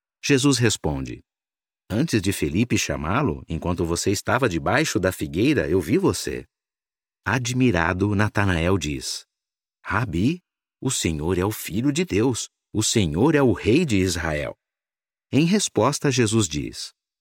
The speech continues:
"Você acredita porque eu lhe disse que o vi debaixo da figueira? Você verá coisas maiores do que estas." Então ele promete: "Digo-lhes com toda a certeza, vocês verão o céu aberto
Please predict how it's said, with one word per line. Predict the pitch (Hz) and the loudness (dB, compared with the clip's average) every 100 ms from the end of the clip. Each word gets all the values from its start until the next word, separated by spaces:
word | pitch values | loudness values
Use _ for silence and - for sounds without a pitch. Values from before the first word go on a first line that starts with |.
| _ _ _ | _ _ _
"Você | - 156 - | -4 -2 -2
acredita | 208 147 95 76 113 127 | -4 -2 -2 0 -2 -2
porque | 113 107 107 | -2 -2 0
eu | |
lhe | 110 90 | 0 0
disse | 67 76 107 - | -4 -4 -2 -4
que | 90 98 | -4 -2
o | 90 | -2
vi | 76 113 | -2 -4
debaixo | 95 69 95 131 95 | -4 -4 -4 -4 -4
da | 95 | -4
figueira? | - 71 78 139 92 - _ _ _ _ _ | -6 -4 -2 -2 -4 -8 _ _ _ _ _
Você | 78 - 80 | -10 -6 -6
verá | 71 71 | -4 -6
coisas | 95 - 98 104 | -6 -2 0 0
maiores | 101 113 80 82 147 135 | 0 0 0 0 0 2
do | 87 | 0
que | 82 78 | -2 -2
estas." | 67 - 60 - - _ _ _ _ _ | -4 -8 -12 -14 -16 _ _ _ _ _
Então | - 120 120 110 | -2 0 2 4
ele | 104 | 2
promete: | 107 113 95 62 - - - _ _ _ _ _ | 2 2 0 -2 -8 -14 -16 _ _ _ _ _
"Digo-lhes | 76 104 160 156 139 135 | 0 2 4 4 4 2
com | - 120 | 2 2
toda | 92 117 156 156 | 2 2 2 0
a | |
certeza, | 135 127 107 82 69 62 55 - _ _ _ _ | 0 0 0 -2 -2 -4 -10 -16 _ _ _ _
vocês | - 73 98 104 | -12 -4 -2 0
verão | 82 71 113 | -2 0 0
o | 110 | 0
céu | - 110 | 0 0
aberto | 90 71 98 131 - - | 0 -2 -2 -2 -6 -12